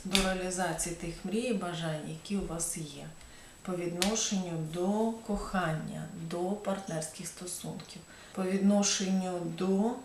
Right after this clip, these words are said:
реалізації ваших мрій. Дякую, перший варіант. Як розпорядиться доля? Що вирішено наперед? Другий варіант,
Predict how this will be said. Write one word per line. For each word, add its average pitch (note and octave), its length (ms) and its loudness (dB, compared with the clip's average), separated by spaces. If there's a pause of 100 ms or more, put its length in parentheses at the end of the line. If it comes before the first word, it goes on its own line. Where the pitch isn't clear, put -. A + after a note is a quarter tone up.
реалізації F3+ 920 2
ваших D#3+ 640 0
мрій. E3 240 -2 (640)
Дякую, F3+ 400 0
перший G3 360 -2
варіант. A3+ 380 -2 (520)
Як B3 360 8
розпорядиться A3 840 4
доля? F3 420 2
Що A#3 260 2
вирішено G#3+ 680 2
наперед? E3+ 500 -2 (1160)
Другий A3 320 4
варіант, G#3 540 2